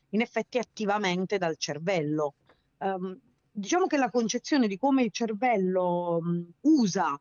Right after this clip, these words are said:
eh, ed elabora il suono e l'assenza di suono è un po' cambiata nel tempo. Possiamo partire da un'idea classica in cui il cervello veniva immaginato un po' come un organo passivo che subiva queste stimolazioni esterne.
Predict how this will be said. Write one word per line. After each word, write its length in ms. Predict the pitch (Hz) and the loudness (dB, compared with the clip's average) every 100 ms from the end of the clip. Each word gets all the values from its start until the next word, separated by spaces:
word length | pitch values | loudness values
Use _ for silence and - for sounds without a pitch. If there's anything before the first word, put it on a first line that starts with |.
| _ _ _ | _ _ _
eh, 180 | 185 190 | -2 0
ed 140 | 208 214 | 0 2
elabora 500 | 262 233 185 196 208 | 0 2 0 0 2
il 100 | 302 | 0
suono 480 | - - 269 254 269 | -2 0 2 2 2
e 80 | 202 | 2
l'assenza 460 | 185 - 226 190 226 | 0 0 -2 -2 -2
di 100 | 311 | -2
suono 280 | 220 214 220 | 0 0 0
è 80 | 202 | 0
un 120 | 190 | 0
po' 140 | 185 202 | 0 -4
cambiata 420 | - 196 196 180 | -4 -2 -2 0
nel 220 | 175 170 | 0 0
tempo. 480 | - 180 160 165 170 _ _ _ _ | -2 -2 -4 -6 -8 _ _ _ _
Possiamo 360 | 202 - 220 208 | -6 0 2 2
partire 340 | 220 - 233 | 0 0 0
da 100 | 196 | 2
un'idea 360 | 190 196 196 170 | 0 0 -2 0
classica 760 | 240 254 302 - 339 277 240 | 0 0 -2 -2 0 0 -2
in 160 | 196 208 | -2 -2
cui 240 | 214 208 180 | 0 -2 -2
il 140 | 196 | -4
cervello 480 | 180 208 196 226 277 | -4 -4 -2 0 2
veniva 400 | 214 196 180 180 | 2 0 0 -2
immaginato 500 | 180 180 170 175 180 | -2 -4 -2 -2 -2
un 80 | 180 | -2
po' 140 | 233 | -2
come 240 | - 196 185 | -4 -2 0
un 120 | 185 | 2
organo 580 | 196 196 185 196 185 180 _ _ - | 0 -2 -2 0 0 -2 _ _ -8
passivo 720 | 196 - - 240 170 185 214 | -6 -6 -2 0 2 0 0
che 140 | 220 | -4
subiva 720 | - 285 208 214 208 220 208 - | -2 -2 0 0 0 0 -2 -2
queste 260 | 208 - | -4 -4
stimolazioni 920 | 202 - 190 180 180 - 190 180 175 170 _ _ | -8 -2 0 0 -2 -2 0 2 0 -4 _ _
esterne. 800 | - 185 - 196 151 147 156 143 | -6 -6 -2 -2 -2 -2 -2 -4